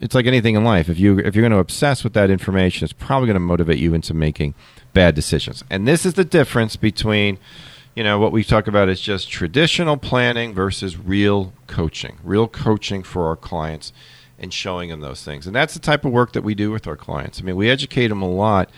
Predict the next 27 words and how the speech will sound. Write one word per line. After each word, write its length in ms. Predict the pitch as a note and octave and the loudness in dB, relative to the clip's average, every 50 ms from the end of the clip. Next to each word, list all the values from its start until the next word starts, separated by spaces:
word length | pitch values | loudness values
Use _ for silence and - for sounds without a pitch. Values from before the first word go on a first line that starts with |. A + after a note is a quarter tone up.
| - - - - - - _ _ | -20 -20 -20 -20 -20 -20 _ _
on 120 | - F#2+ | 0 2
the 60 | F#2+ F2+ | 2 4
history 600 | F#2 A#2+ A#2 - - - - G2 F#2+ F2+ F2 F2 - _ _ _ _ _ _ | 4 4 4 2 0 -2 0 0 0 0 0 -4 -8 _ _ _ _ _ _
of, 220 | - F#2 F#2+ F2+ F2 | -6 -6 -4 -4 -6
of 180 | - F2+ F2 | -6 -8 -6
the 80 | E2 E2+ | -6 -4
world, 340 | E2 G2 A2+ A#2+ B2 B2 G2+ | 0 2 4 4 4 4 2
the 60 | F2+ | 2
history 260 | F#2+ G2+ - - G2+ | 0 0 0 -2 -2
of 80 | F#2 D#2+ | -2 -2
investment, 560 | E2+ E2 D#2 F#2+ G2+ G2+ - - G2+ G2 F#2 | -2 0 2 4 4 2 2 -2 -4 -4 -2
so 120 | - - F2+ | 0 2 2
that 160 | F2 E2 - | 2 2 2
they 120 | F2+ E2+ | 0 0
can 200 | - - F#2+ E2 | 0 -2 -6 -8
see 500 | - - - - D#3+ D#3+ C#3 A#2+ G#2+ G2+ - - - - - - - _ | -6 -6 0 2 4 4 6 4 4 0 -2 -10 -20 -20 -20 -20 -20 _
that 280 | - G2 G2 F#2+ F#2 - | 0 4 4 4 4 2
sometimes 760 | - - B2 A#2 - A#2+ A2 G#2+ G#2 G2+ G2 G2 F#2 F2+ - | -2 -4 -4 -2 0 0 2 2 2 0 -2 -4 -6 -8 -10
there's 300 | - - F2+ F#2+ F#2 F2+ | -6 -2 0 2 2 2
a 60 | F2+ | 2
level 320 | E2 G2 G2+ G2 G2+ F#2+ | 4 4 4 4 4 4
of 100 | E2+ D#2+ | 4 4
logic 420 | E2+ F2+ F2+ F#2 F#2 E2+ E2+ E2 - | 4 4 4 4 4 2 0 -2 -4
that 180 | - E2 - | -6 -10 -8
they're 300 | - F2 E2 E2 E2 D#2 - - _ _ _ | -6 -6 -4 -4 -4 -6 -8 -14 _ _ _
avoiding 520 | - - D#2+ C#2+ E2 D#2+ D2 C#2 - - - - - | -14 -12 -6 -2 0 0 0 0 -4 -8 -14 -16 -14
and 340 | - E2 E2 E2 D#2+ D#2+ | -10 -10 -8 -8 -10 -10